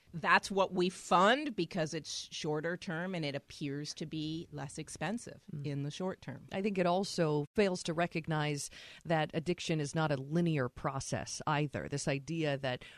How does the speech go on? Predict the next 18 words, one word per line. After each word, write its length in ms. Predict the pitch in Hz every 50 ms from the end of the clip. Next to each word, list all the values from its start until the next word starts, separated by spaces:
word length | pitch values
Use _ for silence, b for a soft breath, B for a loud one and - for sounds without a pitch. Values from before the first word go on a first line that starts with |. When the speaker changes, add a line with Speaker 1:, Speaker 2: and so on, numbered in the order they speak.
| B
Speaker 2:
one 220 | - 156 170 170 160
can 160 | - 175 160
become 320 | 151 147 - - 156 151
addicted 420 | 143 143 156 160 - - 147 135 139
and 100 | 135 135
immediately 680 | 143 151 165 170 160 151 147 - - 151 147 143 143 -
understand 840 | 156 160 156 151 147 - - - - 175 170 156 147 135 127 131 B B B B B B B -
this 220 | 165 185 - -
is 140 | 165 147 -
why 160 | 151 151 147
they're 160 | 139 143 139 139
addicted 420 | 139 139 156 - - - 147 135
and 140 | 107 143 135
seek 260 | - - 175 151 -
help 300 | - 156 147 139 - -
right 160 | 143 139 131
away, 480 | 131 123 131 147 139 143 156 170 185 202
that 260 | 160 151 139 135 131